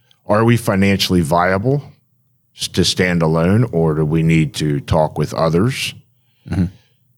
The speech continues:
Speaker 1: and either become one, work together? Um,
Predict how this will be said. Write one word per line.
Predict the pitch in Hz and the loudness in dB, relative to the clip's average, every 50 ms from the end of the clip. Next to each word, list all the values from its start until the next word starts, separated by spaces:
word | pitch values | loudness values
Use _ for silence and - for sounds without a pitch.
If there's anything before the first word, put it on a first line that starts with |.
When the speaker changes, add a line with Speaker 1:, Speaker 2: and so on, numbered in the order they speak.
| _ _ | _ _
Speaker 1:
and | - 87 87 | -2 0 2
either | 85 85 80 85 82 80 | 2 2 2 2 2 2
become | 76 78 73 - - 80 78 76 73 76 | 0 -2 -4 -2 -4 -2 -2 -2 0 0
one, | 87 101 113 120 120 120 120 120 107 | 2 2 2 2 2 0 0 -2 -2
work | - 78 78 71 - - | -2 -2 -2 -2 -4 -8
together? | - 62 - 87 87 85 85 87 87 87 87 87 - - _ _ _ _ _ _ _ _ _ _ _ _ _ _ _ _ - | -16 -8 -2 0 0 2 2 2 0 0 -2 -6 -12 -20 _ _ _ _ _ _ _ _ _ _ _ _ _ _ _ _ -8
Um, | 65 69 67 - 62 62 - 123 - | -6 -4 -4 -4 -4 -6 -8 -12 -14